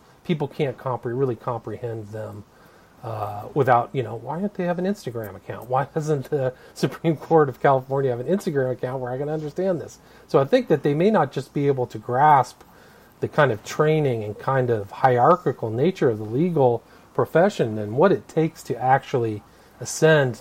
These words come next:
to even a state Supreme Court is, uh, it's a, it's a, it's a very, it's a high achievement, and it, it takes a specific type of person to attain that and to do that work.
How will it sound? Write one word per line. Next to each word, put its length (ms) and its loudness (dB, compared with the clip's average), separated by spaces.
to 460 -2
even 220 2
a 40 2
state 320 -2
Supreme 380 -6
Court 380 0
is, 440 -10
uh, 300 -8
it's 220 -8
a, 120 -8
it's 220 -6
a, 280 -8
it's 220 -10
a 80 -8
very, 640 -4
it's 100 -8
a 60 -4
high 260 2
achievement, 760 -4
and 420 -6
it, 60 -8
it 520 -10
takes 220 0
a 80 -4
specific 720 -6
type 240 -2
of 160 -14
person 440 -4
to 180 -8
attain 380 -4
that 240 -4
and 180 -14
to 80 -16
do 260 -4
that 240 -6
work. 320 -2